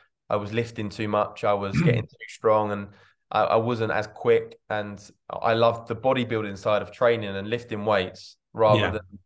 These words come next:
Speaker 1: the functional side of getting fit. I wanted to have muscles, but I also wanted to play football, and it doesn't,
Speaker 2: <laughs>
Speaker 1: doesn't really go hand in hand.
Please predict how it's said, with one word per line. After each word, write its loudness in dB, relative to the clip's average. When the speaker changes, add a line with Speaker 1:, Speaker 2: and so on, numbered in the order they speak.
Speaker 1:
the -10
functional 0
side 2
of -6
getting -10
fit. -2
I -2
wanted 0
to -10
have -4
muscles, 0
but 2
I 4
also 0
wanted -10
to -20
play -2
football, -2
and 0
it -6
doesn't, 4
Speaker 2:
<laughs> 0
Speaker 1:
doesn't 4
really 2
go 6
hand 2
in -4
hand. 0